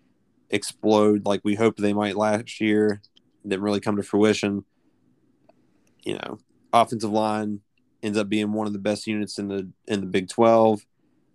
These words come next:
I think ten wins and a conference championship appearance is definitely in reach, but I would say that's the ceiling. Ten wins and a Big twelve championship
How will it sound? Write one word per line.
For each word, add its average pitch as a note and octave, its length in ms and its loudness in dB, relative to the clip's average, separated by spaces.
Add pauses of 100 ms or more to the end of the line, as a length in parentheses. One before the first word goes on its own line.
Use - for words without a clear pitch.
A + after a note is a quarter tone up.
(180)
I G#2+ 100 2
think D#3 280 0
ten C3 260 -2
wins A#2+ 580 -2
and G#2+ 120 -4
a G2+ 60 -6
conference A2 540 -4
championship A2 580 -4
appearance G#2 640 -6
is G2+ 200 -4
definitely G#2 800 -4
in G2+ 180 -4
reach, A#2 400 -2 (100)
but G#2 100 0
I G#2 220 2 (320)
would G#2+ 140 -2
say A2 180 2
that's G#2 240 -2
the G2 80 -16
ceiling. F2 360 -10
Ten A2+ 240 -2
wins G#2+ 320 0
and G2 80 -4
a G2 40 -4
Big F#2+ 200 -2
twelve G2+ 200 -2
championship F2+ 600 -6